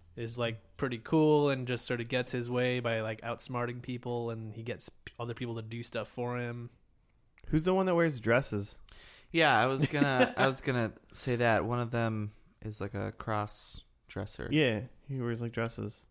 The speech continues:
Speaker 2: which is fun. I like that. I'm into
Speaker 1: Okay.
Speaker 2: that.
Speaker 3: Could be Hawkeye. Let's say it is.
Speaker 2: Yeah, probably Hawkeye,
Speaker 3: Who's
Speaker 2: right?
Speaker 3: to say? We, will we even see any of that in the first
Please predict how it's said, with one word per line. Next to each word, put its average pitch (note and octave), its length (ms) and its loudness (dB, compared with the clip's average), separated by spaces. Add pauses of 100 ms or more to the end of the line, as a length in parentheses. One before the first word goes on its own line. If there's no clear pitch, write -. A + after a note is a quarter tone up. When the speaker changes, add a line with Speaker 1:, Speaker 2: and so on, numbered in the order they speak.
(180)
Speaker 2:
which D3+ 120 -8
is E3 140 -4
fun. G#2+ 340 -4
I C#3 60 0
like C3+ 160 2
that. A#2+ 260 0
I'm C3+ 100 -2
into A#2+ 180 0
Speaker 1:
Okay. A#2 100 0
Speaker 2:
that. C#3 80 -8 (800)
Speaker 3:
Could B2 120 -4
be C#3 100 -2
Hawkeye. D#3+ 340 0
Let's A#2 220 -2
say C#3+ 160 0
it D#3 80 0
is. - 360 -6
Speaker 2:
Yeah, E3 160 4
probably D3+ 240 2
Hawkeye, A#2 260 2
Speaker 3:
Who's G#2 180 4
Speaker 2:
right? C#3 80 -2
Speaker 3:
to F3+ 80 0
say? D#3+ 300 0 (440)
We, C#3 260 4
will C3+ 400 4
we E3 120 0
even D#3 460 0
see E3+ 480 -2
any A2+ 240 2
of G#2+ 140 -2
that A2 400 4 (120)
in B2+ 320 -2
the B2+ 80 -4
first B2 480 -4